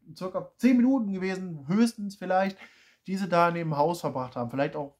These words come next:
na gut, vielleicht waren's auch sechs, sieben Minuten, so genau, ich weiß es nicht, ich hab da jetzt nicht drauf geachtet. Aber trotzdem, also, ich weiß aber nicht, was ich davon halten soll, so ganz, so leid es mir tut. Ja,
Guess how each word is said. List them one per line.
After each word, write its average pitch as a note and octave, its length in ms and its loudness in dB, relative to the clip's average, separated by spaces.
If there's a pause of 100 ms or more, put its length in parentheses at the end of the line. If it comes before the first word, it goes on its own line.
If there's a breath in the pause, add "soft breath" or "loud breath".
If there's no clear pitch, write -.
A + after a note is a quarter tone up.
na B2 200 -6
gut, B2 280 -4
vielleicht B2+ 360 0
waren's B2+ 180 -4
auch B2 120 -6
sechs, C#3 320 -6
sieben C#3+ 300 -6
Minuten, C#3+ 600 -6 (120)
so C3 160 -10
genau, C3 280 -2
ich B2 280 -12
weiß C3+ 200 -8
es C#3+ 80 -16
nicht, C#3 140 -12
ich C3+ 60 -12
hab B2+ 100 -12
da B2+ 60 -10
jetzt B2 120 -10
nicht C3+ 160 -20
drauf C3 140 -20
geachtet. D3+ 420 -10 (800 soft breath)
Aber C#3 680 4
trotzdem, - 580 -16
also, D3+ 340 -14 (800)
ich E3 120 -20
weiß F#3+ 180 -10
aber F3+ 140 -10
nicht, F#3 100 -14
was F#3 140 -12
ich F3 60 -14
davon E3 180 -8
halten D#3 260 0
soll, C3+ 180 -2
so C3 140 -6
ganz, C3 540 -8
so C#3+ 460 -12
leid E3+ 260 2
es D#3+ 100 -8
mir D3+ 140 -4
tut. C#3 320 -4 (1800 soft breath)
Ja, D#3+ 460 8